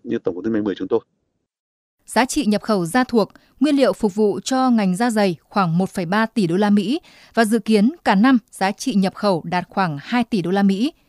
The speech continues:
Speaker 2: Theo bà Phan Thị Thanh Xuân, Phó Chủ tịch kiêm Tổng Thư ký Hiệp hội Da giày Túi xách Việt Nam,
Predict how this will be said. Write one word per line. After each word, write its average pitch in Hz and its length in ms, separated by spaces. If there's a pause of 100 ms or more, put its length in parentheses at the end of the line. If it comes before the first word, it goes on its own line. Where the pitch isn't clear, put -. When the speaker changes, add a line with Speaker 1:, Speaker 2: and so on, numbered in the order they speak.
(280)
Speaker 2:
Theo 233 120
bà 196 280
Phan 240 320
Thị 202 180
Thanh 233 180
Xuân, 262 280 (320)
Phó 214 260
Chủ 254 140
tịch 190 180 (280)
kiêm 254 280
Tổng 185 220
Thư 233 100
ký 208 340
Hiệp 190 140
hội 180 180
Da 214 160
giày 185 340
Túi 185 120
xách 294 220
Việt 185 140
Nam, 214 200